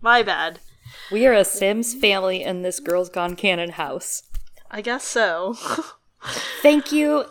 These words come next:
Speaker 2: Amy, for sending us such a thoughtful email. It was wonderful, as per usual. But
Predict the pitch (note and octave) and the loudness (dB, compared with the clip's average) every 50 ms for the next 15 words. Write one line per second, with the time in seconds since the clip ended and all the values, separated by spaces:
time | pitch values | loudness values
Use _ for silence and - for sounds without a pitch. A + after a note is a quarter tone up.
0 | _ - A#3+ B3 B3 B3 A#3 A#3+ A#3 A#3 A3+ - - G#3 - - G3+ G3 G3 G3+ | _ -2 0 0 2 0 0 -2 -2 -4 -6 -6 -8 -8 -6 -6 -6 -6 -6 -4
1 | F#3+ F#3+ F#3 - - G#3+ - A3+ G#3+ _ - F#3+ F3+ F3+ - - - G3+ - - | -6 -4 -4 -6 -8 -8 -8 -10 -10 _ -4 -2 -2 -2 -4 -4 -8 -8 -8 -8
2 | E3 E3+ D#3+ D#3+ D#3+ E3 D#3 D#3 - _ _ _ _ _ _ _ _ _ - G#3 | -10 -12 -10 -12 -12 -12 -14 -14 -18 _ _ _ _ _ _ _ _ _ -6 -6
3 | A3 G#3 - F3+ F3+ E3+ E3+ E3+ E3+ - - E3+ E3 E3 E3 _ _ _ F#3+ F#3 | -6 -6 -4 -2 -2 -2 -2 -4 -8 -6 -4 -4 -4 -4 -6 _ _ _ 0 0
4 | F3+ F#3 - - - E3 D#3+ D#3 D#3 D3 C3 D3 D#3 D#3+ D#3+ D#3 _ _ _ _ | 0 0 -4 -8 -12 -12 -8 -8 -8 -8 -8 -8 -10 -12 -12 -14 _ _ _ _
5 | _ _ F3 G#3 C4 B3+ A#3+ A3+ - - - - | _ _ 6 6 6 6 4 2 -4 -10 -16 -18